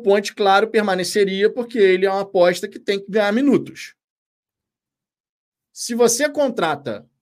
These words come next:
um lateral e o Rafael, durante o Campeonato Carioca, mostra alguma coisa,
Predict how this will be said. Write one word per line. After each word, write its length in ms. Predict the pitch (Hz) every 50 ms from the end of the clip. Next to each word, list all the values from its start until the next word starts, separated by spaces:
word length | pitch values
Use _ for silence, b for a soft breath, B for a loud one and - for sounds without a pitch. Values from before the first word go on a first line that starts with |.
| _ 226
um 180 | 262 330 339
lateral 760 | 294 254 233 240 185 160 147 160 185 196 170 131 107 101 - _ _ _ _ _ _ _ _ _ _ _ _ _ _ _ -
e 100 | 143 180
o 100 | 190 175
Rafael, 840 | 170 208 226 226 226 240 220 185 165 156 147 135 123 117 - - _ _ _ _ _ _ _ _ _ _ _
durante 640 | - 135 120 139 170 180 175 214 269 320 311 - 277
o 40 | -
Campeonato 480 | - 240 233 233 220 208 208 202 208
Carioca, 580 | - 208 208 196 180 156 147 147 139 135 139 139
mostra 520 | 143 160 190 226 262 254 - - - 196
alguma 300 | 175 165 156 156 151 147
coisa, 540 | 143 - 220 226 220 196 147 107 107 95 -